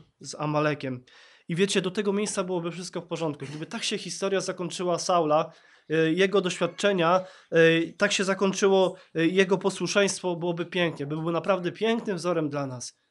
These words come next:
Wysłuchał, tak jak Jozue, rozkaz Boga. Ale się okazuje, że jednak ten Saul miał coś jeszcze w podtekście. Zobaczcie, co ciekawe tutaj jest.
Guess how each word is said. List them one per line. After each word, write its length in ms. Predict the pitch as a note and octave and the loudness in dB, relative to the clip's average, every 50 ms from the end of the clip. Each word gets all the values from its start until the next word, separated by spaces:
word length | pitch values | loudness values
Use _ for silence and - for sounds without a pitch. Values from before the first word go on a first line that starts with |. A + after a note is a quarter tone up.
| _ _ _ | _ _ _
Wysłuchał, 720 | C3 D3 E3+ - - A#3 A3+ A3 G#3+ G#3+ G3+ G3+ G3 G3+ - | -10 -8 -6 -4 -2 -2 -2 2 6 6 6 6 4 0 -8
tak 160 | - - - F#3 | -10 -8 -4 -4
jak 160 | F#3 F#3 G3+ | -4 -4 -2
Jozue, 540 | G3+ F#3 E3+ E3 F#3 F3+ F#3 F#3 F#3 F#3 F#3 | -4 -4 -2 0 0 2 2 2 2 0 -4
rozkaz 460 | D3 C#3+ D#3+ D#3+ - E3 D3+ C#3 B2 | -6 -6 -6 -6 -4 -6 -8 -8 -8
Boga. 360 | C3 D3 C#3+ C3+ B2 A#2+ A2 _ _ _ _ _ _ | -8 -8 -8 -8 -8 -14 -18 _ _ _ _ _ _
Ale 140 | - D#3 D#3 | -8 -6 -6
się 120 | - - F3 | -6 -6 -6
okazuje, 400 | E3+ F3 D#3 D#3 F3 F3+ F3 E3 | -8 -8 -8 -6 -4 -4 -4 -4
że 340 | D3 E3 E3 E3 D#3+ E3 - _ _ _ _ _ | -4 -4 -4 -4 -4 -6 -10 _ _ _ _ _
jednak 460 | - E3 E3+ E3 F3 E3 D#3+ D#3+ - _ _ _ _ _ _ _ | -6 -4 -4 -2 -2 -2 -2 -4 -8 _ _ _ _ _ _ _
ten 300 | - E3+ F3 E3 D#3+ E3 _ _ _ _ _ _ | 0 0 0 0 -4 -8 _ _ _ _ _ _
Saul 440 | - - - G3 G3 G3 G3 F3+ | -6 0 2 2 2 2 2 2
miał 200 | F3+ F3+ F3 E3 | 0 0 0 0
coś 320 | E3 - - G#3 F#3+ - - | 0 -2 -2 -2 -2 -2 -2
jeszcze 300 | F#3 F3 - - - F3 | -4 -4 -4 -6 -8 -10
w 60 | - | -8
podtekście. 600 | - E3+ E3 - - E3 D3+ - - - C#3 B2+ - - - - _ | -8 -10 -10 -6 -8 -8 -6 -6 -8 -10 -10 -12 -14 -18 -20 -20 _
Zobaczcie, 440 | - E3 F3 F#3+ G#3 G3+ - F3 D#3+ | -6 -4 0 0 0 0 -2 -8 -8
co 100 | - D#3+ | -6 -6
ciekawe 400 | - G3 F#3+ G3+ G3 F#3 F#3 F#3 | -6 -4 -2 -2 -2 0 -2 -4
tutaj 300 | F#3+ F#3+ F3+ F3+ E3+ E3 | -6 -4 -2 0 0 0
jest. 240 | D#3+ D3 D#3 - | 0 -2 -4 -8